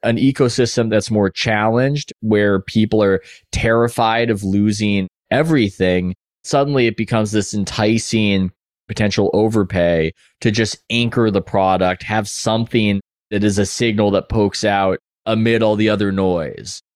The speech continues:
And maybe you can build other products off of that. And maybe you can try to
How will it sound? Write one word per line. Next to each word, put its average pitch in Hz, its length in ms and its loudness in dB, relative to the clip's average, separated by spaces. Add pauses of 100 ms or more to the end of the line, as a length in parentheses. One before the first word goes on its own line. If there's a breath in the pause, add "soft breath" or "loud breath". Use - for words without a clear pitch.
(140)
And 101 640 0
maybe 110 340 2
you 110 120 2
can 104 160 0
build 98 340 2
other 92 160 0
products 87 460 -2
off 90 260 0
of 82 140 -8
that. 85 260 2
And 92 140 0
maybe 98 240 2
you 98 100 2
can 90 160 -4
try 90 240 0
to 85 140 0